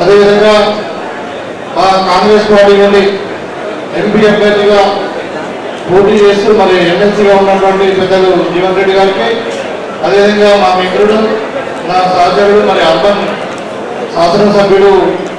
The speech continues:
ధన్పాల్ సూర్యనారాయణ గారికి, మరి అనిల్ గారికి, గురుచరణ్ గారికి, తాహిర్ నందాన్ గారికి,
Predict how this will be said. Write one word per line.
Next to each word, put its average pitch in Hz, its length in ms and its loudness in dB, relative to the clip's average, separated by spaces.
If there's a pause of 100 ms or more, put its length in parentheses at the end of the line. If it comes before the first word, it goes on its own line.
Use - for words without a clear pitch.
(400)
ధన్పాల్ 196 440 0
సూర్యనారాయణ 196 580 2
గారికి, 196 300 0 (800)
మరి 175 240 0 (440)
అనిల్ 202 280 0
గారికి, 190 320 2 (160)
గురుచరణ్ 202 480 0
గారికి, 190 300 2 (120)
తాహిర్ 175 400 2
నందాన్ 196 380 2
గారికి, 190 320 4